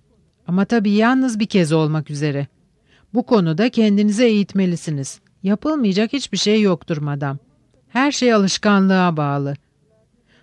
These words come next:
Romalı kadınları aklınıza getirin. Gladyatörlerin başları ayaklarının altına düştüğü zaman onların kılları kıpırdıyor muydu?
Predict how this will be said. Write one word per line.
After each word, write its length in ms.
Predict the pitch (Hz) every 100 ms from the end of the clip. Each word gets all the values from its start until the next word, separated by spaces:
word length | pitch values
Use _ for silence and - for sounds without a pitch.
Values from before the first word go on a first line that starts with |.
| -
Romalı 380 | 208 240 302 294
kadınları 540 | 269 240 262 277 294
aklınıza 500 | 254 - 202 180 175
getirin. 520 | 175 170 175 170 226 - _ _ _ _ -
Gladyatörlerin 1040 | 214 220 208 240 240 240 233 233 262 269
başları 440 | 214 208 220 220
ayaklarının 600 | 220 208 208 214 202 226
altına 460 | 220 180 175 190 196
düştüğü 400 | 180 - 190 196
zaman 400 | 180 160 151 170
onların 480 | 156 180 196 202 208
kılları 440 | 214 202 196 196
kıpırdıyor 640 | - 165 185 156 180 208
muydu? 460 | 285 302 240 165 160